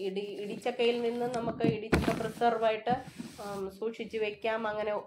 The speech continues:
ഉപ്പിലിട്ട് അങ്ങനെ സൂക്ഷിച്ച് വർഷം മുഴുവനും വെക്കാൻ പറ്റും. soup ഉണ്ടാക്കാം, ഉണങ്ങി വെച്ച് കഴിഞ്ഞാൽ soup ഉണ്ടാക്കാം.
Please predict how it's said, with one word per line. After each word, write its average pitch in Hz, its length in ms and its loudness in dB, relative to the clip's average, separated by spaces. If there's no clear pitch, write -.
ഉപ്പിലിട്ട് 220 600 0
അങ്ങനെ 202 300 0
സൂക്ഷിച്ച് 220 380 -2
വർഷം 214 300 0
മുഴുവനും 214 420 0
വെക്കാൻ 208 360 -2
പറ്റും. 190 320 -2
soup 247 340 -2
ഉണ്ടാക്കാം, 208 420 0
ഉണങ്ങി 220 340 4
വെച്ച് 208 220 -6
കഴിഞ്ഞാൽ 214 320 0
soup 208 320 -4
ഉണ്ടാക്കാം. 196 440 0